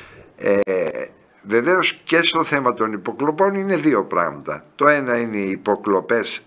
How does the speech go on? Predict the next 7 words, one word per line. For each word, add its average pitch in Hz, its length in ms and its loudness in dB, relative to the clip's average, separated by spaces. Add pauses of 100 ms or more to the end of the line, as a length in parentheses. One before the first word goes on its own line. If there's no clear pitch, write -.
οι 95 160 -2
εντός 110 420 2
εισαγωγικών 92 640 0
θεσμικές, 92 640 -4
με 92 160 -4
την 90 240 -8
έννοια 98 440 -4